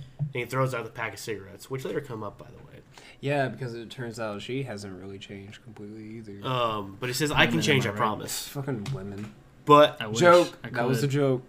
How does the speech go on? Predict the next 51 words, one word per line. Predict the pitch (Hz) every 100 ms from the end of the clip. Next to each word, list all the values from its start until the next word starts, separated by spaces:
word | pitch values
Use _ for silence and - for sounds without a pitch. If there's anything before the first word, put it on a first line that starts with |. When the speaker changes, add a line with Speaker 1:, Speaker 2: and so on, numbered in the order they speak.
| -
Speaker 2:
That | 107
Speaker 3:
I |
Speaker 2:
was | 113
a |
Speaker 3:
wish | 113
I | 104
Speaker 2:
joke. | 101
Speaker 3:
could. | 107 104 - - - - - - - -
Yes. | 135 120 147 - - - - - - -
Speaker 1:
Uh, | 131 123 113 110 104 95 -
he | -
says, | 139 135
"I | 123 160
can | 170
change, | 143 139 123 120
I | 110
promise." | 147 113 104 92 - - - - -
Throws | 147
out |
the | 143
pack | 139
of | 117
cigarettes. | 110 98 98 - - - - - -
Uh, | - 127
but | 120 127
the |
reason | 120 156 165 151 135
why | 127 120
this | 127 127 -
is | 117 -
so, | 123 113 113
like, | 113 107 104 101 - - - - - -
important | 110 120 127 107 98 - - - -
is | 110
because | 113 113 101
this | 123 139
is | 143
a | 117
theme | - 170 175 147
that's | 104
probably | 135 127
been | 110
running | 101 110 110 110 -
for | 110
a | 98
long | 95 107 104
time, | 107 101 107 113 - - - - -
and | 110
he | 107
never | 101 101 98 98
does. | 95 87 135 -